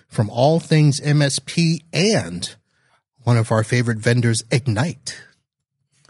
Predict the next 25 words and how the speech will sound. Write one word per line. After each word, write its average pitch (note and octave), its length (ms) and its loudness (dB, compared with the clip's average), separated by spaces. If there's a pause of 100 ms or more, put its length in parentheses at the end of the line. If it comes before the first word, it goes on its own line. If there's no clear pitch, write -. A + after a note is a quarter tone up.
(500)
So - 160 0
I A#2+ 160 0
asked D#3 320 -2
you E3 140 4
a C#3 40 4
few C#3+ 140 0
minutes D#3 260 2
ago A#2 140 0
to G#2 80 -2
put C3+ 160 0
on B2 160 2
your A2 400 2
vendor B2+ 520 2
hat, F#2+ 440 -6 (340)
uh, G2+ 300 -4
as G#2+ 220 0
it G2+ 40 0
related G2+ 460 -2
to - 100 -2
doing G2+ 240 0
these F#2+ 160 -2
videos A#2+ 400 0
and F#2+ 140 -6
stuff. F#2+ 320 -6
Let's C3+ 320 0